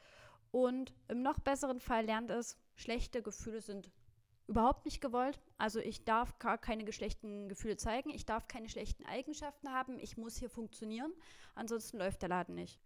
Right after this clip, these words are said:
Erfährt ein Mensch solche Maßnahmen und Methoden immer und immer wieder,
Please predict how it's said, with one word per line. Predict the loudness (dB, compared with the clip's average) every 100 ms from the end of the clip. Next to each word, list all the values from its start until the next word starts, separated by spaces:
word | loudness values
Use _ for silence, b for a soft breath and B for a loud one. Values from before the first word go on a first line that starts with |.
| -8
Erfährt | -4 0 2 2
ein | 0
Mensch | 0 -2 -4
solche | -2 0 0 0 0 2 0 -4 -14 _ _ -4
Maßnahmen | 0 0 0 -2 0 0
und | -2
Methoden | -2 -2 -2 -2 -4
immer | -4 -4
und | -4
immer | -4 -4 -2
wieder, | -2 0 0